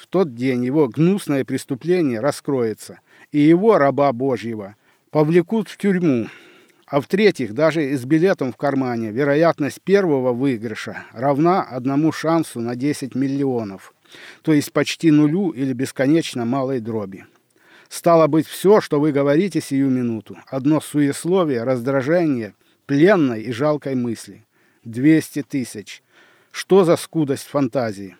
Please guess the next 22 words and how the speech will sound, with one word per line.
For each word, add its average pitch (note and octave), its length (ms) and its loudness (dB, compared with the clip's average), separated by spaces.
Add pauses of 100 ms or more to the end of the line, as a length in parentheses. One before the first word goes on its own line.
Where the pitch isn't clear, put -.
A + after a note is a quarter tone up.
(720)
«Ему C3 300 2
бы C#3 340 0
миллион», C#3+ 800 2
сказал C3 440 -2
чей-то C3 420 -4
недружелюбный C3+ 840 -2
голос C#3+ 320 -2
в - 80 -20
конце B2 340 -8
стола. G#2+ 460 -10 (880)
«Известно, F3+ 840 2
консистория — D3+ 800 0
место C#3+ 360 -2
хлебное, A#2 680 -6
а B2 140 -8
глаза C3+ 380 0
у C#3+ 80 0
неё B2 280 -2
заведущие». A2 800 -6 (1600)
«А G#3+ 140 2
что D3 380 0
же?» — D3 280 -2